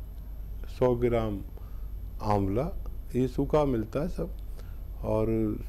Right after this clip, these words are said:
सौ ग्राम मेथी और सौ ग्राम गोंद मोरिंगा सफ़ेद। अच्छा, ये गोंद महंगे आते हैं, सस्ते ना लें, बस असली लें। गोंद मोरिंगा जो लें वो सफ़ेद वाला लें, लाल वाला ना हो।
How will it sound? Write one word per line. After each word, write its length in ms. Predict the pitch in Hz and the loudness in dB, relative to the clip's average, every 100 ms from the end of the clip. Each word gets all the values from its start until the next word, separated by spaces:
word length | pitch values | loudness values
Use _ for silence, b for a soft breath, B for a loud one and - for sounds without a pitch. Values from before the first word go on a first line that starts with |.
| - | 2
सौ 120 | 127 | 4
ग्राम 320 | 127 123 117 | 4 4 4
मेथी 520 | 110 101 - - 180 - | 4 2 0 2 2 2
और 160 | - 123 | 0 0
सौ 240 | - 123 | 2 2
ग्राम 380 | 117 117 123 151 151 | 4 4 2 0 0
गोंद 320 | 120 120 123 | 2 2 2
मोरिंगा 440 | 120 113 117 131 156 | 2 2 2 0 -2
सफ़ेद। 600 | - 117 - 110 90 - B B B B B B - | 0 2 6 6 6 2 B B B B B B -6
अच्छा, 160 | - 202 | 4 6
ये 120 | 185 | 6
गोंद 360 | 139 143 151 143 | 6 6 6 6
महंगे 300 | 120 123 143 | 6 6 6
आते 260 | 135 117 196 | 4 4 0
हैं, 80 | |
सस्ते 600 | - - 123 - 151 143 131 - | 0 0 0 2 6 6 4 0
ना 220 | 131 120 | 2 4
लें, 260 | 104 123 185 - B B B B - 120 | 6 4 2 -2 B B B B -8 -4
बस 260 | 120 156 - | 2 2 2
असली 360 | 135 - 135 110 | 0 2 4 4
लें। 220 | 92 92 - | 4 0 -2
गोंद 300 | - 127 151 | 2 4 4
मोरिंगा 420 | 139 127 127 131 139 | 4 4 4 2 4
जो 140 | 135 | 4
लें 140 | 139 170 | 4 2
वो 160 | 160 | 0
सफ़ेद 540 | 156 - 117 147 147 135 | -2 -4 2 6 6 6
वाला 260 | 123 113 | 6 6
लें, 200 | 101 98 - | 4 0 0
लाल 360 | 113 131 143 147 | 4 6 8 8
वाला 240 | 143 135 | 6 6
ना 120 | 113 | 4
हो। 240 | 92 98 | 2 -2